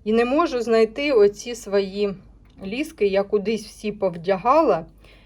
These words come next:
Немає. Поки вам розказувала, що не, не можу знайти ці шнурочки, згадала, де я його останній <laughs> раз бачила.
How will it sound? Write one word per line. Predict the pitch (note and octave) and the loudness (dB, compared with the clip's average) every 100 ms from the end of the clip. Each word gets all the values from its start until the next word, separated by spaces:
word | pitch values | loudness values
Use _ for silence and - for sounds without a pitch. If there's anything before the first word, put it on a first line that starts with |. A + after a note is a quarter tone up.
| - _ - | -20 _ -16
Немає. | G3 F#3+ G3 B3 B3 G#3+ G#3+ - - - - - - - _ - - - _ _ _ _ _ _ _ _ - _ _ | -10 -8 -6 -6 -4 -4 -6 -14 -20 -20 -20 -20 -20 -20 _ -8 -8 -8 _ _ _ _ _ _ _ _ -20 _ _
Поки | A3+ A#3 | -4 -2
вам | G#3+ A3+ | 0 0
розказувала, | A3 A3 A3+ A3 G3+ G#3 G#3 | 0 -2 2 2 2 4 2
що | G#3 - G3 | 0 -4 -4
не, | G3+ G#3 | -2 -4
не | G3+ G#3 G#3 G#3 | -4 -6 -4 -2
можу | G#3 G3 G3+ | -2 -2 -2
знайти | G3 G3 F#3 G3 | -2 -2 -2 -6
ці | G3 G3 | -6 -10
шнурочки, | F#3+ - G3+ C#4 F#4+ - F#3 | -10 -6 -2 -2 -2 -4 -6
згадала, | E3+ D#3+ G3+ F#3 E3+ E3+ D#3+ | -4 -2 0 0 0 -4 -8
де | E3 E3+ E3 - - | -6 -6 -8 -14 -18
я | F3+ F3 | -12 -8
його | E3+ E3+ D#3+ | -6 -6 -8
останній | E3+ - E3+ E3+ E3 D3 - E3 E3+ D3 | -8 -6 -6 -6 -10 -14 -10 -8 -8 -12
<laughs> | - - - | -16 -20 -10
раз | G3 G3 F3+ | 0 2 2
бачила. | F3+ A3+ F#4 G4+ G3 F3+ E3+ | 4 6 6 4 -2 -2 -4